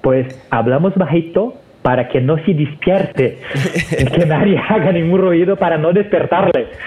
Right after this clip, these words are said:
Speaker 1: Y por la noche gana el Barça dos a cero. Dos gol-, dos, dos goles de Ronaldinho.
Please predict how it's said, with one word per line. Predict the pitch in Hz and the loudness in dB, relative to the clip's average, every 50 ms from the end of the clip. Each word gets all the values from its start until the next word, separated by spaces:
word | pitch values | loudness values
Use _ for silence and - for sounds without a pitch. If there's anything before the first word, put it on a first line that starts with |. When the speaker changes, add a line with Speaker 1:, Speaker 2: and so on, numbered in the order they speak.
| - - - - - - - - - | -14 -14 -14 -16 -18 -20 -12 -4 -2
Speaker 1:
Y | 160 139 | 0 2
por | 139 139 | 2 2
la | 147 | 2
noche | 139 139 143 143 180 170 | 2 2 2 2 2 2
gana | 175 175 175 | 2 2 2
el | 165 147 | 2 2
Barça | 156 165 180 190 180 | 2 2 2 2 2
dos | 175 170 - | 0 0 0
a | 143 120 | -2 0
cero. | - 190 185 190 190 - - - - - - - - - | 0 2 2 2 0 -2 -6 -12 -12 -8 -8 -8 -2 0
Dos | 143 143 156 135 | 2 2 2 2
gol-, | 135 170 170 170 180 175 160 | 2 2 4 2 2 2 2
dos, | 156 156 135 127 | 2 0 0 2
dos | 131 151 156 151 135 | 2 2 2 2 2
goles | 139 156 160 170 156 | 2 2 2 2 2
de | 180 170 | 2 2
Ronaldinho. | 156 147 143 131 127 131 156 185 180 160 131 113 | 2 2 0 0 0 2 2 0 0 0 -2 -4